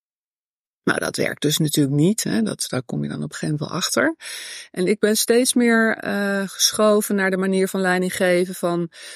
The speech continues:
eh, nou, er is een probleem, hè. Het wordt gesignaleerd. En dat je dan,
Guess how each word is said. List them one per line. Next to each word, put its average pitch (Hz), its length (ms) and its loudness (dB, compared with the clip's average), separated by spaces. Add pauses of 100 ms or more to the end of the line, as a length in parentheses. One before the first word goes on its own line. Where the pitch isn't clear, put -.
(300)
eh, - 180 -8 (440)
nou, 190 160 0 (100)
er 156 100 4
is 196 160 6
een 175 120 4
probleem, 160 500 2
hè. 226 160 2 (380)
Het 170 360 -2
wordt 165 200 0
gesignaleerd. 151 840 2
En 240 120 0
dat 226 160 0
je 196 100 -2
dan, 170 360 0